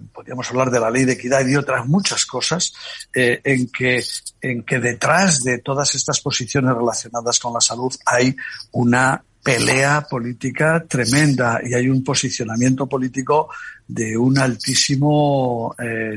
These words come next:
nivel y de <laughs> una altísima intensidad, ¿no? Eh, y lo estamos, lo estamos viendo ahí todos los días y de, claro, eso es lo que nos está poniendo también en la situación en que nos encontramos, que en lugar de buscar las soluciones que había que solucionar,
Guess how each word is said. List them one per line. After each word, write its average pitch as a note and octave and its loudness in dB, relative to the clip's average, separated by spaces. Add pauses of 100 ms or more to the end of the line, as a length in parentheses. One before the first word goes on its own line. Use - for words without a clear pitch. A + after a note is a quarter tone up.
(100)
nivel D3+ 2
y C3 4
de A#2 4
<laughs> - -2
una D3 -6
altísima E3 0
intensidad, D3 0
¿no? C#3 -6 (360)
Eh, A#2+ -2
y C3+ -2
lo B2 -2
estamos, B2 -2 (300)
lo B2 -2
estamos A#2 -2
viendo B2 2
ahí A#2+ 0
todos C3 0
los A#2 -4
días C3 0
y A#2+ -8
de, A#2 -10
claro, B2+ 0
eso B2 -4
es A#2+ -6
lo B2 -2
que B2+ -6
nos A#2+ -4
está B2 0 (240)
poniendo B2+ 2
también B2 0
en C3 2
la A#2+ 2
situación C3+ 0
en C3 4
que B2+ -2
nos B2+ -2
encontramos, B2+ 0
que - 0
en D#3+ 4
lugar C#3+ 4
de E3 2
buscar C#3+ -2
las C3 -2
soluciones B2 -6
que - -2
había D3 2
que C#3 -4
solucionar, B2 -4